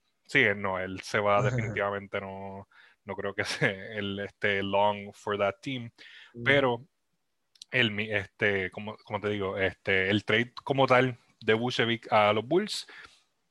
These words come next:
Speaker 1: excelente para ellos. Ellos ahora,
Speaker 2: Sí.
Speaker 1: pues, pueden defender mejor porque obviamente,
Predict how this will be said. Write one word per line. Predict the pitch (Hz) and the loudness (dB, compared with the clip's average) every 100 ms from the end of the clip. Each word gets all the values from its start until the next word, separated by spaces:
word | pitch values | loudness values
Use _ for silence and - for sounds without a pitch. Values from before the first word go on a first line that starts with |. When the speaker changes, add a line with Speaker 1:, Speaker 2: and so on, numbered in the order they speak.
| _ _ - | _ _ -4
Speaker 1:
excelente | 117 - 113 113 117 117 | -4 0 2 2 2 4
para | 113 95 | 4 4
ellos. | 92 90 95 - - - - _ | 0 -6 -12 -14 -14 -20 -20 _
Ellos | 98 98 110 | -2 2 4
ahora, | 107 107 110 | 6 6 4
Speaker 2:
Sí. | 110 | 4
Speaker 1:
pues, | 101 92 _ | 2 0 _
pueden | - 98 95 101 104 101 98 95 95 101 _ _ _ _ | 0 0 2 0 0 -4 -12 -14 -16 -20 _ _ _ _
defender | 135 113 110 107 107 | -2 0 0 2 0
mejor | 110 117 135 151 | 0 0 0 -2
porque | 107 - | -6 -2
obviamente, | 101 110 131 139 113 | 0 0 -2 -2 -4